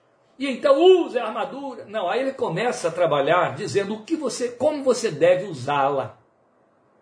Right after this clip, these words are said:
E aí ele trabalha a partir daqueles adereços da armadura que ele faz como convém a ele para poder continuar mantendo a síntese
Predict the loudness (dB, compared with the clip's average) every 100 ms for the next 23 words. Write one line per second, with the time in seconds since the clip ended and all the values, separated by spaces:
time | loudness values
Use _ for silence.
0 | _ _ _ 2 4 4 0 -4 0 0
1 | 2 0 0 -2 -8 -12 -14 _ _ _
2 | 2 4 2 -2 -6 -14 -10 -8 -10 -16
3 | -18 -6 -6 -2 -2 -2 -2 2 2 4
4 | 4 2 -2 -4 -6 -10 -6 0 0 0
5 | -4 -4 -2 2 2 2 -4 -8 _ _
6 | _ _ _ -8 -6 -6 -8 -12 _ _
7 | _ -14 -2 -2 0 0 0 -4 -4 2
8 | 2 4 0 -2 -2 -2 2 4 2 0
9 | -2 -2 0 -2 0 -2 -2 -10 _ _
10 | _ _ -6 -6 -4 -2 2 4 4 0
11 | -2 2 2 2 -6 -12 -8 -6 -6 -2
12 | 0 -2 -6 -10 -8 -6 -6 -8